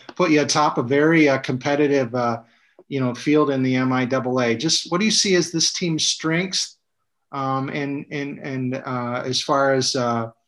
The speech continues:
you know, and also some areas that you're really focused on continually to improve as you, you know, will go throughout the season?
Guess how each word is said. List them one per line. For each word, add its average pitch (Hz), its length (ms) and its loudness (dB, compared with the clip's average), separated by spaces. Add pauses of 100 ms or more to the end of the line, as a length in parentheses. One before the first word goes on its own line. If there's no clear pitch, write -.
(400)
you 156 100 -2
know, 139 140 -2
and 143 120 -2
also 151 340 2
some 151 200 0
areas 151 520 4
that 135 120 0
you're 143 220 0
really 143 280 2
focused 139 520 -2
on 127 420 -2 (240)
continually 151 640 2
to 135 140 2
improve 135 560 2
as 127 260 0
you, 131 400 -2
you 135 140 -8
know, 123 120 -6
will 123 260 -6
go 131 260 -4
throughout 127 360 -6
the 127 80 -8
season? 117 460 -8